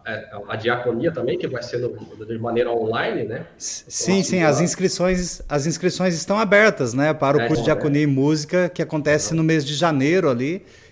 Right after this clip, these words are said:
Speaker 2: Inscrições abertas, informações no site do seminário. Será de forma online,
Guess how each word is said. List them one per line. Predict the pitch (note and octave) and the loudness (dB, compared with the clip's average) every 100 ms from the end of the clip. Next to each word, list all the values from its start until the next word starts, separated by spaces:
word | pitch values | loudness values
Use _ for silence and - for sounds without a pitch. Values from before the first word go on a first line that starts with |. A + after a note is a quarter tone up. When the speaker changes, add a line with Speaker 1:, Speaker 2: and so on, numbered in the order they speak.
| - | -10
Speaker 2:
Inscrições | C3 D#3 D3+ D#3+ D#3 | -6 -2 -2 -2 0
abertas, | D3 C3+ D#3+ D#3+ D#3 | 2 2 0 0 -4
informações | D3 D3+ D3+ C#3 D3 D3 | -2 -2 -2 -2 -2 -2
no | F3+ | -2
site | - C#3+ E3 E3 | -2 -2 -4 -6
do | C3 | -8
seminário. | B2 C3 A#2+ A#2 B2 E3 G3 - - - | -8 -6 -6 -4 -4 -4 -6 -12 -20 -16
Será | - C3+ C#3 | -6 0 0
de | C#3 | 0
forma | - C#3+ F3 | -2 -2 0
online, | F3 C#3 C#3+ F#3 F#3 | 0 0 0 -2 -8